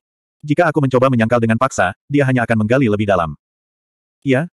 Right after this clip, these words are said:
tidakkah akan jelas bagi siapapun yang berpikir sejenak?" Mungkin, sepertinya Kusida-san dan Ike-kun dan yang lainnya tidak memperhatikan sama sekali.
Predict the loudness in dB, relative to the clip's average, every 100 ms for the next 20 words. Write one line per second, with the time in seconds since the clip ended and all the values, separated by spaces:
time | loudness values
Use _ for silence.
0 | _ 0 0 0 0 0 0 0 0 -2
1 | 0 0 0 0 0 -2 -2 -2 -4 -2
2 | -4 -6 -8 _ _ _ _ _ _ _
3 | -2 0 0 -2 -6 _ -6 -2 0 0
4 | 0 0 0 0 0 0 0 0 2 2
5 | 0 0 0 0 0 -2 -2 -2 -2 -2
6 | -2 -2 -2 -2 -2 -4 -4